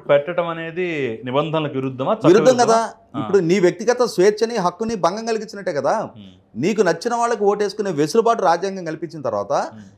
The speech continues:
Speaker 2: ఎవరికి ఓటేస్తున్నావో గుర్తించే దా-, ఇండికేషన్ దాని మీద పెట్టారు అని అంటే ఇంకా వ్యక్తిగత గోప్యత ఏముంది అక్కడ? ఎలక్షన్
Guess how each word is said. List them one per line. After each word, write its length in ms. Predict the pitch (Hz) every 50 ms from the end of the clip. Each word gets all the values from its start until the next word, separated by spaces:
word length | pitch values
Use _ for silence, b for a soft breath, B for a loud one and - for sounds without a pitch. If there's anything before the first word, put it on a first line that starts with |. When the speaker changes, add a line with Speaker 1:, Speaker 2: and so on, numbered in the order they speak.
| _ _ 113 107
Speaker 2:
ఎవరికి 340 | 127 156 214 247 262 240 247
ఓటేస్తున్నావో 640 | 226 220 226 220 226 220 220 - 226 220 220 220 220
గుర్తించే 840 | 190 147 147 175 175 - 247 240 233 196 - 240 233 226 208 190 - - - 147
దా-, 260 | 143 170 175 175 165
ఇండికేషన్ 580 | 170 160 156 175 185 208 190 233 226 214 214 214
దాని 140 | 202 196
మీద 120 | 202 214 208 214
పెట్టారు 300 | 196 196 220 220 214 220
అని 140 | 214 208
అంటే 320 | 214 214 208 247 247 - b b b b b b -
ఇంకా 160 | 151 165 208
వ్యక్తిగత 360 | 190 175 165 - - 226 233 240
గోప్యత 400 | 202 165 185 208 214 233 220 233
ఏముంది 240 | 226 226 226 220
అక్కడ? 160 | 214 214 220 226 220 - - _ _ _ _ _ _ _ _ _ _ _ _ 113
ఎలక్షన్ 540 | 127 160 220 214 - 247 240 233 226 180